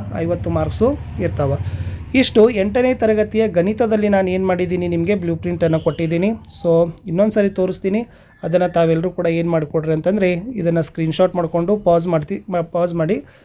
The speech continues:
ಅದನ್ನು ಚೆನ್ನಾಗಿ ನೀವು ಪ್ರಿಪ್ರೇಷನನ್ನು ಮಾಡಿದರೆ ಖಂಡಿತವಾಗಿ ನಿಮ್ಮ ಪ್ರಿಪ್ರೇಷನ್ ಏನಾಗ್ತದಪ್ಪ ಅಂದ್ರೆ ಚೆನ್ನಾಗಾಗ್ತದೆ. ವಿಡಿಯೋ ಹೇಗೆ ಅನಿಸಿತು ಅನ್ನೋದನ್ನು ನೀವು ಕಾಮೆಂಟಲ್ಲಿ ನಮಗೆ ಕೊಡಬೇಕು. So ಅದನ್ನು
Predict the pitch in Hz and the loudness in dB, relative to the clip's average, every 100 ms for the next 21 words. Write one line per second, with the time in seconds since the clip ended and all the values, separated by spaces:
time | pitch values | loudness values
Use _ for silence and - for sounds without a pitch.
0 | _ _ - 208 233 220 214 208 220 208 | _ _ -4 0 0 0 4 4 4 2
1 | 202 190 - _ 190 190 196 196 185 185 | 2 0 -4 _ -6 -2 -2 -2 -2 0
2 | 180 175 190 180 - 175 190 190 175 175 | 0 -2 0 -4 -4 -4 0 2 2 0
3 | 170 170 160 175 185 170 170 156 156 160 | -4 -4 -8 -6 -4 -2 -2 -2 -4 -8
4 | 156 160 185 170 156 160 151 - 165 214 | -6 -4 -2 0 0 0 -2 -2 0 -2
5 | - - _ _ 196 202 240 185 208 220 | -4 -20 _ _ 0 4 4 4 2 2
6 | 214 220 214 220 214 220 240 214 196 180 | 0 -2 0 2 2 2 0 0 0 0
7 | 190 196 190 175 170 208 214 202 160 143 | 0 0 -2 0 0 -2 -2 -2 -2 -4
8 | - - - - 190 175 196 185 170 | -10 -18 -14 -2 0 2 2 2 0